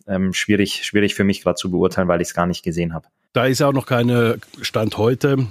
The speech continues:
Speaker 2: Dienstag, der sechzehnte ist heute, also Faschingsdienstag praktisch, ist noch dabei, die D L ist noch dabei, da jetzt erstmal zu untersuchen, was da genau passiert ist. Aber man sieht's an den Fernsehbildern. Also meine Meinung ist dazu, ähm,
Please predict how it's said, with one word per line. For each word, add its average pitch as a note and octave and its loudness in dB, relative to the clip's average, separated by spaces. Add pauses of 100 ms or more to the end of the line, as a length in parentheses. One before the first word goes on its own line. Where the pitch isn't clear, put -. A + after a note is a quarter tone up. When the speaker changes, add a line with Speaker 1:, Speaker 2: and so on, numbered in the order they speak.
(100)
Speaker 2:
Dienstag, C3 0
der A2+ 2
sechzehnte A#2+ 0
ist A2 -2
heute, A2 0
also G2+ 0
Faschingsdienstag A#2+ -2
praktisch, A2+ -4 (580)
ist - -2
noch C3 2
dabei, A#2 2
die A2+ -4
D A#2+ 4
L A#2+ 4
ist A#2+ 0
noch B2 0
dabei, A2 0
da A2 2 (360)
jetzt A2 -4
erstmal A2 -2
zu A#2+ -4
untersuchen, A2 0
was A2 -2
da G#2 -2
genau G2+ 0
passiert G#2+ -4
ist. G#2 -4
Aber G#2+ 2
man A#2 4
sieht's A#2+ 0
an A2+ 0
den A2 0
Fernsehbildern. B2 0 (360)
Also D3 2 (180)
meine D3 4
Meinung C#3+ 4
ist C3 2
dazu, C3 2 (340)
ähm, A#2 0